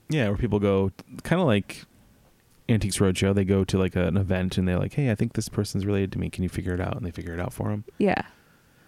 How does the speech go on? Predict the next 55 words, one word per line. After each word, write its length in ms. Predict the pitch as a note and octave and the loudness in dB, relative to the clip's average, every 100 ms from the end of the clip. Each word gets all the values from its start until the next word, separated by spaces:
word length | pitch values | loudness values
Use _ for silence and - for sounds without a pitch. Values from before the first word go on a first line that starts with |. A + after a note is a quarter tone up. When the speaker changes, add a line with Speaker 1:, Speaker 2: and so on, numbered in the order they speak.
| - | -2
Speaker 1:
I'm 80 | D#3+ | 2
gonna 120 | D#3+ | 4
bo-, 120 | A2+ | 4
I'm 160 | B2+ C#3 | 2 2
gonna 100 | C3+ | 2
pitch 240 | C#3 - | 0 0
that 260 | G#2 F#2+ F#2+ | 2 2 0
along 220 | F#2+ F#2+ | 0 0
with 140 | F#2 | 0
the 100 | F#2+ F2+ - | -2 -6 -6
Sophia 500 | - G2 G2+ G2 F2+ | -4 -2 0 0 2
reboot. 420 | F#2 G2 G#2 - - _ - | 2 2 0 -2 -8 _ -4
My 120 | G2 | 0
Speaker 2:
Perfect. 180 | F#2+ - | 2 4
Speaker 1:
idea 140 | C#3 G2 | 4 2
is 180 | F#2 | 0
I'm 80 | F#2+ | 0
gonna 100 | F#2+ | 0
pitch 280 | - G2+ - | 0 -2 -2
the 300 | G2 F2+ F2+ | -4 -2 -2
an-, 320 | F#2+ F#2 F#2 - F#2 | -2 -2 -4 -8 -10
the, 220 | E2+ E2+ | -6 -6
uh, 280 | E2+ E2+ F#2 G2+ _ _ _ - | -6 -6 -8 -12 _ _ _ -4
Ancestry 460 | G2+ F2+ F2+ - F2 | -2 0 -4 -2 -2
Roadshow. 480 | F#2 F2+ - F#2 | 0 0 0 -2
They 80 | F2+ | -2
should 160 | - F2+ | -2 0
rename 360 | F#2+ F#2 F2 | 0 0 0
that 200 | E2+ E2+ | -2 -4
if 100 | F2 | -4
it's 140 | F#2 - | -4 -2
not 140 | F2+ | -2
already 260 | F2 F2 F2 | -2 -2 -4
named 220 | E2+ E2+ | -4 -6
that. 200 | E3+ - - _ | -6 -8 -12 _
Speaker 2:
Excellent. 400 | A3 - F#3+ G3 - - - | -2 0 -2 -2 -8 -6 0
Speaker 1:
I 60 | |
should, 220 | A2 - B2+ | 2 2 2
I 80 | |
could 200 | A#2 D3 | 2 2
just 160 | B2 - | 2 0
check 160 | B2 - | 0 0
a 40 | |
T 160 | - A2+ | 0 0
V 100 | G#2+ | 2
guide, 320 | G#2 G#2 G#2 | 2 4 4
but 60 | G2+ | 4
I'm 60 | |
gonna 180 | G2+ G2 | 4 2
just 260 | F#2 - - | 0 -4 -8
fly 240 | - G2+ F#2 | -2 0 2
to 60 | |
Hollywood 420 | F2 F#2 F#2 F#2 | 2 0 2 0
and 160 | F2 F2 | -2 -6
confirm 540 | F#2 - F#2 F2+ F2 | -8 -4 -4 -4 -6